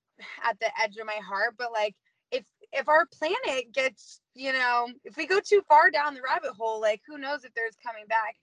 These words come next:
And so that's what I would wanna invest my money into, is, like, literally lobbying for plastics to be illegal to create and have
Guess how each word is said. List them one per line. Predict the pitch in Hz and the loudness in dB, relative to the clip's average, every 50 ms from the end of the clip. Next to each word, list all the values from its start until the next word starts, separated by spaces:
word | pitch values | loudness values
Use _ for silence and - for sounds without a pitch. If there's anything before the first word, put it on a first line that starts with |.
| _ _ _ _ _ _ | _ _ _ _ _ _
And | 226 214 220 208 | -16 -16 -14 -6
so | - 214 196 190 190 190 _ _ _ _ _ _ | -6 -4 -4 -4 -8 -10 _ _ _ _ _ _
that's | - 269 269 - | -6 -6 -4 -2
what | 254 233 | 0 2
I | 220 214 | 2 2
would | 208 202 202 202 | 2 0 -6 -10
wanna | 208 196 196 196 190 190 190 _ _ _ - | -10 -8 -8 -8 -10 -12 -14 _ _ _ -16
invest | 214 214 202 208 202 202 - 214 | -14 -2 -2 -2 -2 -2 -4 -8
my | 202 202 | -8 -6
money | 202 202 202 202 196 | -6 -6 -6 -6 -8
into, | 202 202 - 220 202 196 | -10 -6 -4 -4 -4 -2
is, | 190 - | 0 0
like, | 208 202 - | -2 -2 -2
literally | 214 220 226 233 226 226 226 220 214 | 2 4 4 6 6 4 4 2 0
lobbying | 208 214 202 214 214 196 214 208 214 - | 2 6 6 8 8 6 2 -2 -6 -8
for | 220 208 | -10 -8
plastics | - - 196 202 202 - 214 208 _ | -6 -4 -4 -4 -4 -6 -12 -18 _
to | - 220 | -20 -20
be | 196 202 202 196 - _ | -18 -18 -20 -20 -8 _
illegal | 226 220 220 220 214 202 180 196 190 196 214 220 - - - _ - | 0 0 0 -2 -6 -4 0 2 4 4 4 2 0 -6 -18 _ -18
to | - 214 | -16 -16
create | - - 226 214 202 190 202 214 214 - | -6 -2 0 2 4 4 4 2 2 2
and | 208 214 208 | 0 0 2
have | 202 202 196 196 190 | 4 4 2 2 0